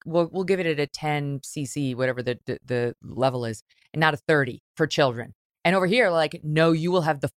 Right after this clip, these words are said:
full dose twice," without considering that science that's led them to push for the lower doses. And it's, it's like, "Oh, are you gonna be there? If something, God forbid, were to happen to my child, w-, would you be there for me?" No, you wouldn't.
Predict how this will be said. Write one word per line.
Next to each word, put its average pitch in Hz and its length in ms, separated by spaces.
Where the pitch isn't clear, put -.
full 196 260
dose 151 500
twice," - 560
without 185 400
considering 214 720
that 175 260
science 202 480
that's 175 180
led 180 260
them 180 200
to 170 100
push 185 240
for - 80
the 160 100
lower 170 260
doses. 156 420
And 214 160
it's, - 360
it's 494 160
like, 294 120
"Oh, 349 180
are 214 80
you 226 120
gonna 269 140
be 294 120
there? 285 360
If 202 60
something, 247 360
God 226 260
forbid, 214 320
were 190 100
to 185 60
happen 185 200
to 190 40
my 185 160
child, 190 440
w-, 175 240
would 175 160
you 180 60
be 190 140
there 202 160
for 202 100
me?" 214 260
No, 185 160
you 196 180
wouldn't. 170 400